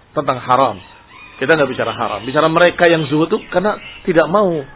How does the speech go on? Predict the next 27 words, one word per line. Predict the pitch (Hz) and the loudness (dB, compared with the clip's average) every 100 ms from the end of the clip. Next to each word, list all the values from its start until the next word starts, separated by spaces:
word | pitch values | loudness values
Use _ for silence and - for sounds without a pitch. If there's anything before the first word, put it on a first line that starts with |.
| - - | -20 -4
berdesak-desakan | 156 151 - - 151 143 - 214 | -2 0 -2 -2 -2 -2 -2 -2
dengan | 156 147 | -2 0
orang-orang | 151 151 185 | 0 0 -2
seperti | 175 165 160 190 | -2 -6 -2 -2
itu. | 165 123 - - | -2 -4 -8 -8
Itu | 190 | -4
masih | 240 185 165 - | 0 0 0 -4
mending | 180 165 156 175 | -6 -2 -2 0
kafir | 143 135 147 | 0 0 0
yang | 139 127 | 0 0
jelas. | 156 139 110 - - - _ _ _ - | 0 0 -2 -12 -20 -20 _ _ _ -2
Kalau | 175 185 | 0 2
ternyata | 180 180 175 175 156 147 143 - - - - _ _ _ - | 0 -2 -4 -2 -2 -4 -8 -14 -20 -20 -20 _ _ _ -8
muslimin | 156 147 151 165 160 143 | -6 -2 -4 -2 -6 -2
tapi | 139 147 | -2 -2
munafikin, | 147 139 139 135 151 165 185 120 107 _ _ _ | -8 -4 -4 -4 -8 -8 -10 -10 -20 _ _ _
mengejek | 135 139 131 | -6 -4 -4
agama, | - 135 131 170 156 123 - _ - _ _ _ _ _ _ | -4 -4 -2 -4 -6 -12 -18 _ -20 _ _ _ _ _ _
mencerca | 117 151 143 143 | -6 -4 -2 -4
agama, | 139 127 156 160 143 - - _ | -2 -2 -2 -4 -8 -14 -20 _
kita | 147 | -4
harus | 147 143 135 | 0 0 -2
berjalan | 135 135 156 160 | -2 2 2 0
bersama | 147 143 147 | -4 -2 -2
mereka, | 139 165 160 147 | -2 -4 -2 -4
berhubungan | 127 123 147 147 | -4 -6 -6 -4
dengan | 139 135 | -4 -8